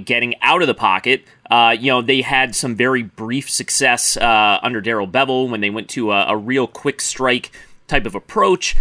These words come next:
Uh, it caught some teams off guard for half a season, and then it kinda got thrown out after that. But, uh, it's just not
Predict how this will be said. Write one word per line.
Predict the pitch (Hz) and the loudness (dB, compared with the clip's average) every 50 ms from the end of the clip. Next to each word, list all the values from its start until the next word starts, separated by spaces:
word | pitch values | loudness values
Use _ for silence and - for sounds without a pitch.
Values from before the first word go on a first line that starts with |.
| - - - | 2 2 -2
Uh, | - 127 127 123 101 | 2 2 2 4 2
it | 110 107 | 0 -4
caught | - - 143 135 - - | -2 0 0 0 0 -2
some | 143 120 | -8 -8
teams | - - 139 127 120 - | -6 -6 -6 -6 -2 0
off | 120 110 - - | 0 0 0 0
guard | 123 120 120 123 113 | 2 2 2 2 0
for | 107 107 | -2 -4
half | 104 123 110 104 | -2 -2 -2 -2
a | 104 | -2
season, | - - 131 117 110 113 113 107 107 | -6 -4 -4 -6 -4 -6 -6 -4 -2
and | 90 104 | -2 -2
then | 117 110 107 | 0 -2 -2
it | 101 | -2
kinda | - 120 107 95 | -2 -4 -2 -2
got | 101 92 - | -2 -4 -4
thrown | - 113 113 113 107 107 | -6 -6 -6 -4 0 0
out | 101 101 98 | 0 2 2
after | 104 101 - 117 95 | 0 0 -2 -4 -2
that. | 104 110 104 95 85 - - - - - _ _ - | 0 0 2 0 -2 -4 -10 -20 -20 -20 _ _ -20
But, | 104 - - 131 123 - - 139 | -20 -4 -2 -2 -2 -2 -2 0
uh, | 131 123 120 117 113 113 110 110 107 95 - _ _ _ _ _ _ _ _ _ _ _ - | 2 4 4 6 6 4 4 4 2 0 -6 _ _ _ _ _ _ _ _ _ _ _ -4
it's | 185 175 175 - - - | -2 -2 0 0 -2 -2
just | - 190 175 - - | 0 0 0 0 -2
not | 135 127 127 123 127 131 139 143 - - - - | -4 -6 -4 -2 0 0 0 0 -2 -4 -2 -2